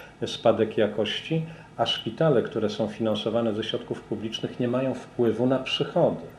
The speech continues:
Sklep z samochodami może zwiększyć sprzedaż. Szpital może otrzymać tylko te pieniądze, które pochodzą z naszych składek i które będą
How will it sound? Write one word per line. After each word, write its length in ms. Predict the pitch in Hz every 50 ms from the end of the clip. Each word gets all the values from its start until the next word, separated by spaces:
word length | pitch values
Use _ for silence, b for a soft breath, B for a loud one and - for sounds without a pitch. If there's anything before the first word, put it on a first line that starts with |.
| - - - - - - -
Sklep 580 | - - - - - - 131 127 127 - -
z 160 | - - - -
samochodami 760 | - 123 117 117 - - - 117 - 104 92 85 101 107
może 240 | 113 117 110 - 127
zwiększyć 560 | 104 95 101 107 101 101 - - - - -
sprzedaż. 760 | - - - - - - 151 98 87 82 - - - - B B B B B B
Szpital 520 | - - - - - 156 - 139 117 110
może 340 | 104 98 95 87 101 101 101
otrzymać 420 | - - - - 117 110 107 -
tylko 280 | - - 110 - - 107
te 160 | - - 160
pieniądze, 560 | - - 156 131 113 104 95 92 87 139 151
które 300 | - - - 143 139 147
pochodzą 460 | - - 131 - - 110 107 120 120
z 80 | 120 -
naszych 300 | - 107 - - 110 -
składek 480 | - - - 117 101 - 123 123 - -
i 40 |
które 280 | 113 - - 131 120 117
będą 400 | 101 107 101 98 95 104 104 104